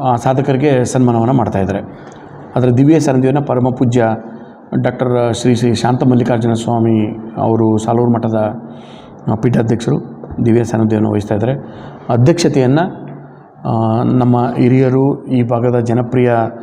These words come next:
ಆ, ಶಾಸಕರು ಆದಂಥ ಸನ್ಮಾನ್ಯ ಎ ಆರ್ ಕೃಷ್ಣಮೂರ್ತಿ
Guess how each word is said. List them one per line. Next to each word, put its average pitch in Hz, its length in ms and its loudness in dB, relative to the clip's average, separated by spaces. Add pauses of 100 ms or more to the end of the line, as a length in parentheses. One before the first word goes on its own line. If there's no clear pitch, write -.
(680)
ಆ, 117 400 0
ಶಾಸಕರು 131 680 0
ಆದಂಥ 120 260 0
ಸನ್ಮಾನ್ಯ 113 440 0
ಎ 120 300 0
ಆರ್ 120 100 -2
ಕೃಷ್ಣಮೂರ್ತಿ 135 720 0